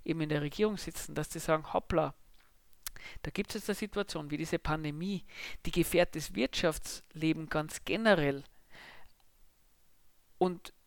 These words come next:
und klar ist, das Wirtschaftsleben ist das, was der Staat braucht,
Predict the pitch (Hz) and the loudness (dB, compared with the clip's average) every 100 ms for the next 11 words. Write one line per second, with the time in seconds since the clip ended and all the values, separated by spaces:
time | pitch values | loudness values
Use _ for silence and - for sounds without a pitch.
0 | _ _ _ _ _ 180 170 - 175 175 | _ _ _ _ _ -4 -4 -2 2 6
1 | 185 - 170 214 233 196 - 170 170 165 | 4 2 -6 -2 0 -2 0 0 0 -2
2 | 170 175 180 165 160 - 160 - - 143 | -4 -2 -2 -2 -2 0 0 0 2 2
3 | - - | 2 -4